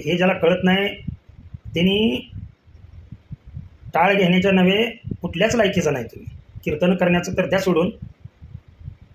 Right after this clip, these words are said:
पर ते पकवा, श्रुती, टाळ हे घेण्याच्या सुद्धा तुम्ही लायक नाही.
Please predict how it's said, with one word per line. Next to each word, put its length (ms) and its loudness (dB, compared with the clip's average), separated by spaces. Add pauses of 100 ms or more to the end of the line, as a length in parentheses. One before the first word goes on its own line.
(580)
पर 80 -2
ते 400 4 (340)
पकवा, 420 2
श्रुती, 560 0 (100)
टाळ 380 4 (180)
हे 140 -6
घेण्याच्या 420 0
सुद्धा 240 -4
तुम्ही 220 -2
लायक 180 -6
नाही. 160 -20